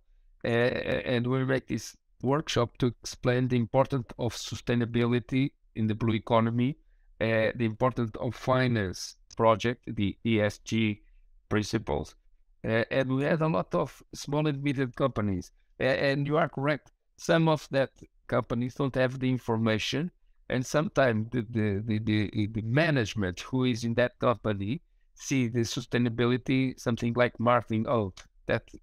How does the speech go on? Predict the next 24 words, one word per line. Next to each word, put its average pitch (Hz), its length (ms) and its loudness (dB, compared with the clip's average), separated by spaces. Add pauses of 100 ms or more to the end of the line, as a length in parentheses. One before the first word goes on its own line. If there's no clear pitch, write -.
(200)
in 110 260 -2
this 127 180 0
time 113 260 2
of 104 140 -2
crisis, 120 540 -2 (160)
we 110 100 -2
don't 113 240 0
need 110 240 0
to, 104 240 0
uh, 107 140 0 (540)
to - 60 -6
be 110 220 2
on 104 220 2
that 110 320 2
because, 104 580 0 (400)
oh, 98 240 2 (300)
this 110 180 -2
is 107 140 -2
marketing." 104 680 2
No. 113 360 0 (600)
But 117 220 -2
when 165 340 2
they 151 140 2
start 151 380 0